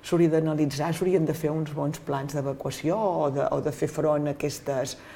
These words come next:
a aquests desastres naturals, que jo diria que és com els ha enganxat així, sense res. I qui ha rebut?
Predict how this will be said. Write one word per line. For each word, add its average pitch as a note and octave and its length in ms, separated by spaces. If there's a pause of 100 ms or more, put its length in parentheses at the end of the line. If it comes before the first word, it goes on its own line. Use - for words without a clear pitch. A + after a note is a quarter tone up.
(160)
a - 40
aquests D#3+ 220
desastres D#3+ 580
naturals, C#3 640
que E3 180 (400)
jo G3 160
diria F#3 480 (340)
que - 100
és - 80
com F3 300 (600)
els C#3+ 160
ha E3+ 60
enganxat F#3+ 840 (360)
així, G3 520 (300)
sense F#3+ 440
res. F3+ 300 (1040)
I F#3 100
qui G3+ 200
ha G3+ 80
rebut? G#3 480